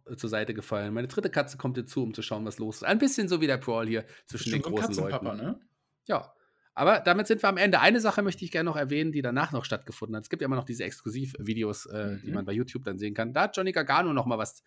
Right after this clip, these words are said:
Speaker 1: zu der Hochzeit gesagt, was ich ganz schön fand. Er ist ja quasi der, der, der, der, ja, der, der Vater von Indy, von der, von der, von dieser Familie. Und er hat gesagt, er als Brautvater,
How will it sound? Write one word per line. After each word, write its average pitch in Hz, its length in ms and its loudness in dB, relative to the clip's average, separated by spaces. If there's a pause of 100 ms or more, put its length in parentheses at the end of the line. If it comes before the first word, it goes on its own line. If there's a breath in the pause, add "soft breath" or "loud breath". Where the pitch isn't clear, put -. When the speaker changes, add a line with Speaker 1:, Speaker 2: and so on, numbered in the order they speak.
(140 soft breath)
Speaker 1:
zu - 120 -6
der 117 120 2
Hochzeit - 480 -4 (420)
gesagt, 95 600 -4
was - 160 -10
ich - 60 -20
ganz 104 180 -8
schön 113 180 -2
fand. 127 300 -6 (320 loud breath)
Er 131 140 4
ist 131 80 -2
ja 131 80 2
quasi 113 260 -2
der, 104 100 0 (100)
der, 95 280 -2 (400 soft breath)
der, 98 320 -2 (160)
der, 92 180 0
ja, 87 220 -2
der, 85 380 -6
der - 140 -12
Vater 120 720 6
von 90 200 -10
Indy, 95 380 -6
von 98 160 -8
der, 92 120 -6
von - 360 -14
der, 90 260 -8
von - 160 -14
dieser 98 180 -6
Familie. 110 440 -2
Und 110 80 -2
er 143 60 2
hat - 100 -8
gesagt, 190 320 0 (320 soft breath)
er 135 140 2
als 135 300 -2
Brautvater, 143 760 2